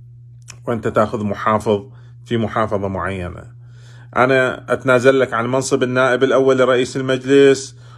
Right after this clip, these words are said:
وأنت تنطيني رئيس مجلس في غير مكان، فهذول أيضًا خسروها.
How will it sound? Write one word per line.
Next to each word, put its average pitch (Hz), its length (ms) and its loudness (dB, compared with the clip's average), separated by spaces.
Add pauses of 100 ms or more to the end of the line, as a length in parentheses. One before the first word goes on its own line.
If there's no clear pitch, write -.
(140)
وأنت 139 320 -4
تنطيني 123 460 0
رئيس 113 320 0
مجلس 113 300 -4
في 113 120 -6
غير 101 220 -2
مكان، 90 380 -10 (420)
فهذول 120 380 4
أيضًا 135 260 0
خسروها. 131 640 -2